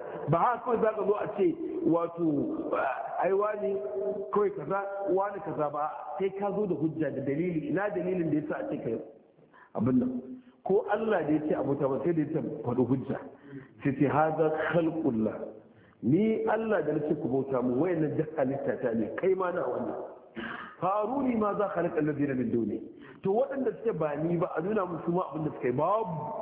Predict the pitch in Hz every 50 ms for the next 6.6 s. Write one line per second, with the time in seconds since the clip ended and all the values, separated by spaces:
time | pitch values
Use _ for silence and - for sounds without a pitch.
0 | - 131 135 131 131 127 - - 120 117 - 110 107 104 - - - _ _ _
1 | - 170 190 180 208 190 233 - 302 311 277 302 330 294 - - 262 254 277 262
2 | - 247 226 202 - 180 - - - - - - - - - - - - - -
3 | - - - _ _ _ _ - - 311 359 349 311 277 262 262 262 262 247 233
4 | 214 240 233 233 220 - 208 180 170 220 - - 220 180 165 214 214 202 - 220
5 | - 160 160 175 156 - 135 120 120 113 - - - - - - - - - 330
6 | 370 370 392 381 381 381 285 - - 226 190 190